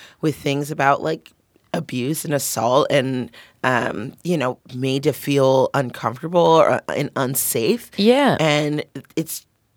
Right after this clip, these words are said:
Speaker 1: it happens every
Speaker 2: There's
Speaker 1: day, you know, especially when you're young and new to an industry.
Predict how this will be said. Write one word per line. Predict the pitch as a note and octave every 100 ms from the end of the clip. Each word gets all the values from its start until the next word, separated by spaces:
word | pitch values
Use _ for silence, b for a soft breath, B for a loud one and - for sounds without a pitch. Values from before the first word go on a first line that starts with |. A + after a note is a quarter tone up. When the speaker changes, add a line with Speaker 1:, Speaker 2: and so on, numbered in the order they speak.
| _
Speaker 1:
it | - D3+
happens | D3 G#3+ - E3 C3+ - -
every | D#3 D#3+
Speaker 2:
There's | F3
Speaker 1:
day, | E3 E3+ E3 D#3 B B B
you | D#3+
know, | D3+ B2+
especially | C#3+ - A3 - A3+
when | G#3
you're | E3+
young | C#3+ C#3 D#3 F3 F#3+ - b b b b _
and | D3 C3+ B2+ -
new | D#3 D#3 D#3 D#3+
to | - D#3+
an | D3
industry. | - C#3+ E3 - G#3+ G#3+ A3